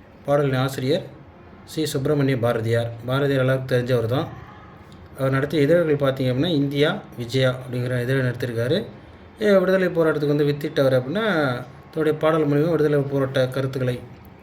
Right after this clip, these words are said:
விடுதலை சார்ந்த கருத்துக்களை வந்து மக்கள்கிட்ட கொண்டு போய் சேர்த்த பெருமை பாரதியாருக்கு உண்டு. அவர் இயற்றிய நூல்கள் பார்த்தீங்கன்னா, சந்திரிகையின் கதை, தராசு, இது எல்லாமே வந்து உரைநடை நூல்களாக கருதப்படுகிறது.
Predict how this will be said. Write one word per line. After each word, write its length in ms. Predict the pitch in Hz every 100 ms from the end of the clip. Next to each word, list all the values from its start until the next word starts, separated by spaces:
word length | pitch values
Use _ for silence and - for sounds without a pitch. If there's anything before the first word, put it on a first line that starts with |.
| - - - - - - -
விடுதலை 300 | 165 156 151 147
சார்ந்த 240 | 147 143 139
கருத்துக்களை 340 | 143 135 135
வந்து 140 | 139 147
மக்கள்கிட்ட 320 | 135 147 131
கொண்டு 160 | 127 135
போய் 120 | 135
சேர்த்த 260 | - 127 120
பெருமை 260 | 127 120 147 160
பாரதியாருக்கு 480 | 127 127 123 113 113
உண்டு. 160 | 113 139 190 - - - - - - - - - -
அவர் 140 | 147
இயற்றிய 220 | 156 156 147
நூல்கள் 320 | 160 156 139
பார்த்தீங்கன்னா, 320 | 135 135 151 165
சந்திரிகையின் 580 | 131 135 147 135 131 127
கதை, 200 | 117 127 156 - - - -
தராசு, 460 | - 123 135 120 127 143 - - - - - - - - - 156
இது 80 | 151
எல்லாமே 280 | 147 156 160
வந்து 140 | 156 151
உரைநடை 380 | 139 165 165 143
நூல்களாக 320 | 135 131 131 127
கருதப்படுகிறது. 600 | 120 123 120 117 113 156